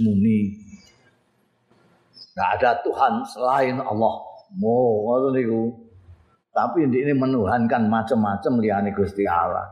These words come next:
Menuhankan duit, menyu-, menuhankan kursi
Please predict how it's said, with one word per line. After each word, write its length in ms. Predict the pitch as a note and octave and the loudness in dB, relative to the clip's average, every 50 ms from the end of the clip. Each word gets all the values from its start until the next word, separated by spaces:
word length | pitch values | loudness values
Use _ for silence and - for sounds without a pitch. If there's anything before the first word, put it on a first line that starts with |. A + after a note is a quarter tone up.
| - | -4
Menuhankan 800 | G#2+ A2+ A2+ G#2 F#2 E2+ F#2 A#2 A2+ G2+ G2+ G2 A2 G#2+ G#2 G2 F#2 - - - - - _ - | 0 0 2 2 2 2 0 0 0 -2 -2 -2 -2 0 0 -2 -4 -6 -12 -18 -20 -20 _ -6
duit, 400 | C3+ C3+ C3+ C#3 C#3 C#3+ C#3+ C#3+ | -2 0 2 4 4 2 2 0
menyu-, 480 | C#3 A#2 A2 A2 A2+ A#2 A2+ A2+ - - - - - - - - - - | -4 -2 -2 0 0 0 -2 -4 -6 -12 -20 -20 -14 -12 -10 -10 -10 -6
menuhankan 800 | B2 A#2+ A#2+ A#2+ A2 G2 G2+ A#2 A2+ A2 G#2+ B2+ A#2 A#2 A#2 A#2 | -4 -2 -2 0 0 0 0 0 0 0 0 0 0 0 0 0
kursi 640 | B2 A#2+ A#2+ A#2+ - - E3+ C#3+ C3+ D3 D#3 C3+ | 0 0 0 0 -2 -2 0 0 2 2 0 -2